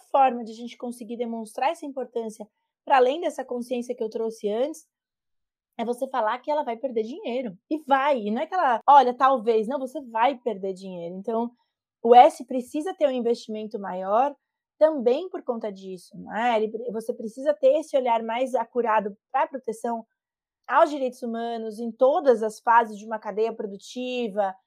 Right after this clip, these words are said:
todas as outras pautas que estão relacionadas a pessoas. Isso tá relacionado a tudo, né? Direitos humanos como um todo, porque a empresa vai perder dinheiro.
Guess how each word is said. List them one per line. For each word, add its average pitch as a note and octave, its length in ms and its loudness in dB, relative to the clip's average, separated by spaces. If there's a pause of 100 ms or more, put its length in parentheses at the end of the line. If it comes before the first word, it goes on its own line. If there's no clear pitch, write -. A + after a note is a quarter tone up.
todas D#4 280 0
as C4 100 -6
outras B3+ 340 -8
pautas C4 400 0
que - 80 -20
estão C4 160 -6
relacionadas A#3+ 580 -6
a A3+ 120 0 (140)
pessoas. B3+ 880 2 (160)
Isso C#4+ 320 -12 (460)
tá A3+ 120 -2
relacionado A#3+ 460 0
a B3+ 80 2
tudo, B3+ 640 -4
né? A#3+ 260 0
Direitos A3+ 300 -2
humanos A#3 500 -4
como A#3+ 300 0
um A3+ 80 -10
todo, A3+ 580 2 (100)
porque - 140 -10
a A#4 40 -12
empresa G#4+ 260 -8
vai A4+ 100 -4
perder A4 260 -2
dinheiro. G#4 520 -8